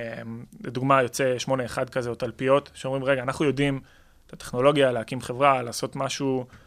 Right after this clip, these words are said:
שכל עולם, כל תעשייה שתזרקו אותנו, נכ-, נצליח למצוא איזשהו משהו שישפר תהליך, או ייצר מוצר מעניין,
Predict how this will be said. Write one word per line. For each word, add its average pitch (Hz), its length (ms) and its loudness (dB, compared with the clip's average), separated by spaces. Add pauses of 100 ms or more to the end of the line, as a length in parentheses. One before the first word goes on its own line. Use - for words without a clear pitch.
(160)
שכל 143 1120 4 (360)
עולם, 143 540 6
כל 147 360 4
תעשייה 135 460 2
שתזרקו 123 460 -2
אותנו, 196 420 2 (140)
נכ-, - 180 -12
נצליח 127 340 0
למצוא 139 320 2
איזשהו 131 240 -2
משהו 180 340 -2
שישפר 139 600 -2
תהליך, 139 500 -2 (580)
או 139 380 8
ייצר 131 280 0
מוצר 135 380 4
מעניין, 147 440 2